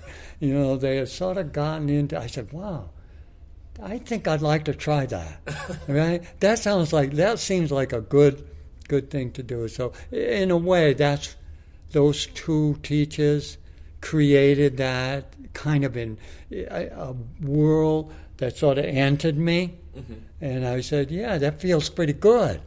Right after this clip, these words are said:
Speaker 1: I like the way that feels inside of me."
Speaker 2: Mm-hmm.
Speaker 1: And so maybe I, I think I'd like to express it in that way. So I, and I did. And so finally when I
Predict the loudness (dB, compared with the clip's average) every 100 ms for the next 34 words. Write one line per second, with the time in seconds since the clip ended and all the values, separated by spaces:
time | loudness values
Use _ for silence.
0 | -16 -18 -8 -4 -2 -2 0 0 0 0
1 | -4 -4 -6 -4 -6 -8 -10 -6 -6 -6
2 | -8 -10 -14 -16 -14 -12 -8 -8 -2 -2
3 | 0 0 0 -2 -2 -2 -4 -4 -4 -4
4 | -4 -2 0 0 0 -2 -4 -4 -4 -6
5 | -14 -6 0 2 0 -4 -6 -10 -18 -20
6 | -20 -20 -14 -10 -6 -6 -8 -8 -8 -8
7 | -12 -18 -20 -20 -20 -20 -12 -4 -2 -2
8 | -6 -8 -8 -8 -8 -10 -12 -8 -8 0
9 | 4 4 0 -4 -8 -6 -6 -4 -4 -4
10 | -4 -6 -6 -8 -10